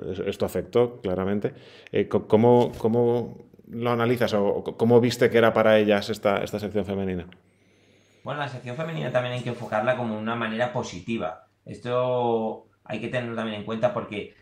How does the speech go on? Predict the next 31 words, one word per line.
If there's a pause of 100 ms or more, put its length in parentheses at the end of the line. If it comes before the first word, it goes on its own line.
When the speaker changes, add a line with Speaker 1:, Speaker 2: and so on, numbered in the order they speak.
(180)
Speaker 2:
eh,
dentro
de
lo
que
es
el
marco (220)
de
la
dictadura, (320)
la
sección
femenina
fue
una
pequeña
isla (480)
que
a
Speaker 1:
Ujú.
Speaker 2:
las
mujeres
que
les
gustaba
el
deporte,
que
querían
practicar,